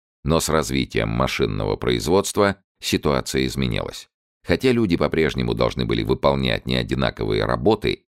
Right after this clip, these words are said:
исчезла необходимость в том, чтобы они стояли на разных социальных и экономических уровнях. Поэтому с точки зрения новых групп, готовившихся захватить власть,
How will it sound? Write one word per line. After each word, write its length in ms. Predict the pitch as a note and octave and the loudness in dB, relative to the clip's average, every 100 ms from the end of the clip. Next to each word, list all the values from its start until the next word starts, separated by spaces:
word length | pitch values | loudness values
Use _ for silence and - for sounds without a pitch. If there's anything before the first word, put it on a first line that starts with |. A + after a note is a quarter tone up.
| _ | _
исчезла 600 | - C2 - - G2+ F2 F2 | -2 -2 0 2 2 2 2
необходимость 720 | D#2 C#2 C#2+ C2+ B1+ B1+ - | 2 0 0 0 0 -2 -6
в 80 | - | 0
том, 180 | D#2+ | 0
чтобы 260 | E2 D2 C2+ | 0 -2 0
они 160 | B1+ A#1+ | 0 -2
стояли 440 | - B1+ C2+ C#2+ | 0 2 2 2
на 160 | C2+ B1 | 2 2
разных 420 | C2 C2 C#2+ C#2+ | 2 0 -2 -4
социальных 720 | - - B1+ A#1 A#1 B1 C#2+ | -4 -2 0 0 0 -2 0
и 100 | C#2+ | -2
экономических 880 | - C2 A#1+ A1+ - G#1+ - B1 C#2 | 0 -2 0 -2 -4 -6 -6 -4 0
уровнях. 540 | G1+ G1+ G1+ - - _ _ _ _ - | 0 -2 -8 -12 -20 _ _ _ _ -2
Поэтому 360 | C#2 C2 B1 | 0 0 -2
с 80 | - | 0
точки 300 | C2+ - B1 | -2 0 -4
зрения 420 | A1 B1 A#1+ A1 | -2 0 0 0
новых 500 | A#1+ C#2 A1+ G1+ G1+ | 0 2 2 0 -4
групп, 340 | - E2+ A2+ - _ - | 2 4 4 -2 _ -4
готовившихся 880 | D2+ C#2+ C2+ A1+ - G#1+ - G#1 | 0 2 2 0 -4 -8 -6 -6
захватить 600 | G1+ - - C#2 - G1+ - | -4 -4 0 0 0 -8 -2
власть, 400 | A#1+ G#1 - | 0 0 -4